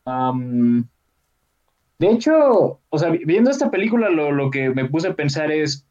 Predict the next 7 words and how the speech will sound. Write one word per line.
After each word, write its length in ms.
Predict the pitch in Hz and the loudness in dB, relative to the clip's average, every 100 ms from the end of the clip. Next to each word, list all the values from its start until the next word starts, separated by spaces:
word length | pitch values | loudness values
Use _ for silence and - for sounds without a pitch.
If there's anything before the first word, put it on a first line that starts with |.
| _ _ _ | _ _ _
si 380 | - - - 175 | -14 -10 -2 0
alguien 340 | 262 302 330 | 2 4 2
la 80 | 269 | 2
hiciera 500 | 151 143 151 180 220 | 0 -2 -2 0 0
hoy 140 | 220 214 | 0 0
en 140 | 151 | 0
día, 340 | 139 147 190 | 0 -2 -6